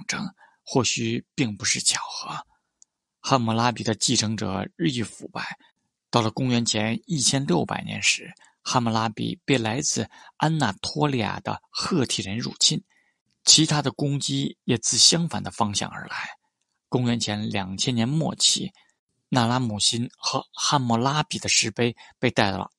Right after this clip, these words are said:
埃及的首都苏萨。埃兰是自幼发拉底河下游，现今的库吉斯坦，往东北扩张的富饶农业国家。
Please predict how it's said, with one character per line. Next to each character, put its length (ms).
埃 160
及 160
的 80
首 400
都 160
苏 260
萨。 180
埃 200
兰 340
是 180
自 440
幼 160
发 180
拉 240
底 140
河 160
下 400
游， 280
现 240
今 240
的 280
库 200
吉 120
斯 200
坦， 300
往 260
东 200
北 100
扩 260
张 220
的 220
富 200
饶 140
农 300
业 100
国 220
家。 200